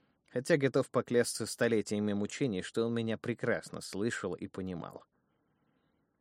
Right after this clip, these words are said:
Желчь пернатой рыбы широко используют в кожевенном ремесле и кузнечном деле. Я заложил руки за спину и принялся расхаживать перед мужчиной с видом мудрого наставника.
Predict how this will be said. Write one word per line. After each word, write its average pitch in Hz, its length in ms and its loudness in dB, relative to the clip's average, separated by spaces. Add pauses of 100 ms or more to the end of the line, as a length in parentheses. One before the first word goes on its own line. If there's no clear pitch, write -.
(580)
Желчь 151 340 4
пернатой 139 480 4
рыбы 151 240 2
широко 120 420 2
используют 143 520 2
в - 60 -16
кожевенном 120 580 2
ремесле 110 500 2
и - 20 -4
кузнечном 117 640 -2
деле. - 380 -6 (680)
Я 104 180 4
заложил 101 460 4
руки 90 220 -4
за 113 180 4
спину 113 280 -2
и 104 80 2
принялся 139 420 0
расхаживать 104 560 2
перед 101 240 -4
мужчиной 135 420 0
с - 100 -6
видом 107 260 0
мудрого 92 340 -4
наставника. - 680 -8